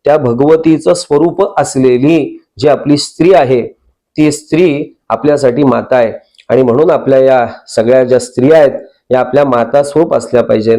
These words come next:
आपल्या भगिनी स्वरूप असल्या पाहिजे आणि त्यांची देखील सेवा आपल्यातून झाली पाहिजे. छत्रपती शिवरायांच्या प्रत्येक गोष्टींचं आपण पालन करतो, तर ज्या प्रकारे महाराजांनी स्त्रीला माते समान दर्जा दिला,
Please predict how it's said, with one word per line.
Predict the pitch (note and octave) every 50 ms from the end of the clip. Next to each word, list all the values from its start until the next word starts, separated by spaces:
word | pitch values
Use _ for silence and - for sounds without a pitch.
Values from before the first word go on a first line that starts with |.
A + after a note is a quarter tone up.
| A2+ - _ _ _ -
आपल्या | - - B2+ C3 C3 C3+ B2+
भगिनी | A#2 A#2 A2 B2 C#3+ E3 F3
स्वरूप | E3+ - D3 C#3+ C#3 C3+
असल्या | A#2+ - - - B2
पाहिजे | A#2+ B2 A#2 A#2 B2 C3+ B2 A#2 - - _ _ _ _
आणि | A2 A#2 D3 D3+
त्यांची | D3 - B2 B2 B2 B2 - D#3+
देखील | D3 C3+ C3 - D3 D3
सेवा | C3+ - A#2+ A#2 B2+ C3+
आपल्यातून | B2+ A#2 - A#2+ A#2+ A#2 A#2 - D3+ D3+
झाली | A#2 G#2 A#2 A2+
पाहिजे. | G#2+ - A2+ A2 G#2 A2+ A2+ G2+ -
छत्रपती | C3 C3 D3 D3+ D3 D3 D3
शिवरायांच्या | C#3+ - C#3+ C3+ C#3 D3 D3 C#3+ D3 C#3+ - D#3 C#3+ C3 B2 B2+ - - - _ _
प्रत्येक | - C#3+ D3 C#3+ - E3+ D#3+ D#3 C3+
गोष्टींचं | C3 C#3+ C#3+ C#3+ - - F3 E3+ E3+ - D#3 C3+ A#2+ A#2 - -
आपण | - A2+ C3 C3 B2+
पालन | - - A#2+ A#2+ C#3 D#3 F3+ F3
करतो, | D3 D#3 C#3+ B2 B2 A#2+ A#2 - - _ _ _ _
तर | A#2+ A2+
ज्या | A2 C#3 D#3 D#3+
प्रकारे | D#3+ E3 D3 - D3 C#3+ C#3+
महाराजांनी | C#3+ C3 A#2+ C3 C3+ C3+ C3 C#3 C3+ C#3 C#3+ D3+ D#3+
स्त्रीला | D#3+ - - - B2+ B2+ C3 C3+ C3+
माते | C3 B2+ B2 A#2+ - E3
समान | - - C#3+ C3+ C3+ C3 C3
दर्जा | B2+ A#2+ A#2+ A#2 A2 A#2+ A#2
दिला, | A2 A#2+ C3 C#3 B2+